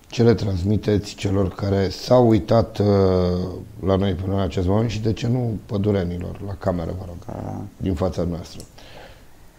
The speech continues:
Speaker 2: Uh, da, vreau să, să mulțumesc, uh, pădurenilor pentru toată încrederea care au avut-o în mine și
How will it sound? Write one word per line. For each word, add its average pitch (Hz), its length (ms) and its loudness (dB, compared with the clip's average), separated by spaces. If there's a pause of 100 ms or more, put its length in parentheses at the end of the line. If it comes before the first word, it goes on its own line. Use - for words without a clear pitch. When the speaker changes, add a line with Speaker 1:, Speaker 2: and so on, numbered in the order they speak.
(280)
Speaker 2:
Uh, - 340 -6 (100)
da, 120 540 6
vreau 117 420 4
să, 110 520 6
să 107 160 -4
mulțumesc, 113 840 0
uh, 95 360 0 (160)
pădurenilor 107 840 2 (260)
pentru 101 1000 -4 (320)
toată 110 260 4
încrederea 101 640 -2
care 98 640 -2
au 95 180 0
avut-o 101 360 -4
în 101 140 -2
mine 98 400 -4 (560)
și - 520 -8